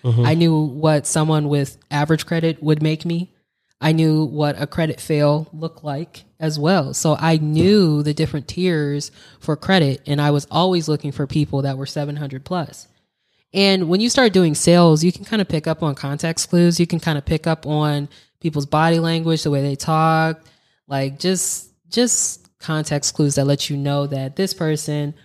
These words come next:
Speaker 2: probably handles their finances very well.
Speaker 1: Mm.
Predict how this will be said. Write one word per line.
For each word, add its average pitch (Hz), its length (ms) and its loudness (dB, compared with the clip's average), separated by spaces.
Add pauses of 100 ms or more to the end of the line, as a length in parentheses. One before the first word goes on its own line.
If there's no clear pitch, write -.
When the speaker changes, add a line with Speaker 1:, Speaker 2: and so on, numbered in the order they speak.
(200)
Speaker 2:
probably 190 500 0
handles 147 360 -4
their 131 120 -6
finances 135 920 0 (260)
very 143 260 2
well. 131 380 -2 (1400)
Speaker 1:
Mm. 143 220 2